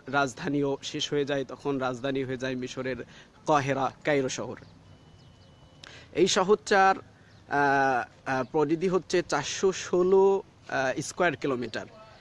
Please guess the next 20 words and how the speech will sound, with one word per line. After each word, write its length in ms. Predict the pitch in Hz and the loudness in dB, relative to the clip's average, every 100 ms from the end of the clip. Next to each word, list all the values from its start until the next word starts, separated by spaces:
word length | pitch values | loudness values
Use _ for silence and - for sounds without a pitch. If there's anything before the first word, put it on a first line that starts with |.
| - - | -20 -8
চারশো 480 | - 147 170 - 196 | -2 0 0 4 4
ষোলো 380 | 190 156 160 180 - | 4 0 0 0 -2
স্কয়ার 440 | 143 - 156 151 147 | -6 -4 0 0 0
কিলোমিটার 580 | - 143 139 143 147 | -4 -2 -2 -2 -2
হচ্ছে 460 | 135 143 - - 139 | -2 -6 -6 -2 -2
এর, 280 | 123 139 131 | 0 -2 -2
আহ, 460 | 123 131 131 123 135 | -4 -6 -4 -4 -2
লম্বা 340 | 135 139 135 | -2 0 -2
এবং, 360 | 127 127 131 131 - - | -2 -2 -2 -4 -8 -10
আহ, 120 | 131 131 | -4 -2
প্রশস্ততা। 800 | 139 147 - 123 - 117 - - - - - | -2 -4 -4 -8 -8 -10 -10 -12 -18 -18 -8
এখানে 480 | 131 156 160 156 147 - - | -4 2 2 2 0 -6 -8
প্রায় 360 | 139 143 143 139 - | -2 0 2 0 0
পাঁচ 300 | 151 - - | -2 -2 -2
লাখের 400 | 143 165 196 190 | 0 2 4 4
মতো 600 | 175 143 - 160 160 156 - | 2 -2 -2 0 2 0 -4
জনগণ 600 | 135 147 147 143 147 147 135 | -2 0 0 2 2 2 0
বসবাস 460 | 143 - 139 135 - | -4 -4 -4 -4 -4
করে 340 | 139 135 131 - | -4 -2 -4 -4
লুকসুর 460 | 139 - - 131 | -6 -4 -6 -6